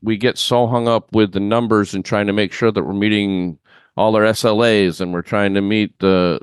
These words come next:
the K P Is and everything that we sometimes forget that human side of the thing. And so we're so focused on that that we just kinda let the other side d-, go. And it should be at, at least a fifty-fifty shot. Um,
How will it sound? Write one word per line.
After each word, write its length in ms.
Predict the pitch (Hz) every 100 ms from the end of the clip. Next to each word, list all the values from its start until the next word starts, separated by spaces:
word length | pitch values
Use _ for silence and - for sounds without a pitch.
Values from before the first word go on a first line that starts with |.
| -
the 100 | 95
K 200 | - 113
P 140 | 120
Is 280 | 120 127 120
and 40 | 107
everything 300 | 95 95 95
that 120 | 78
we 140 | 95 98
sometimes 560 | - 139 143 156 117
forget 540 | - 110 90 80 110 - 85
that 240 | 101 92
human 400 | - 113 113 117
side 260 | - 113 120
of 120 | 120
the 80 | 120
thing. 280 | 135 131 135 _ _ _ _ _ _ _ -
And 320 | 107 104 98
so 140 | - 107
we're 120 | 104
so 260 | - 143
focused 400 | 127 131 117 117
on 180 | 117 107
that 240 | 113 110 -
that 100 | 85
we 160 | 101
just 340 | 85 113 107 -
kinda 240 | 123 98
let 260 | 90 101 -
the 80 | 101
other 120 | 92
side 320 | - 87 82
d-, 100 | 85 -
go. 360 | - 92 78 67
And 400 | 90 95 87 80 _ _ _ _ _ _ _ _ _ -
it 160 | 127
should 280 | - 160 151
be 200 | 131 127
at, 100 | 113 87 98 _ _ -
at 200 | 123 113
least 280 | 151 151 127
a 40 |
fifty-fifty 760 | - 123 - 95 - 113 - 87
shot. 360 | - 90 - _ -
Um, 420 | 92 85 87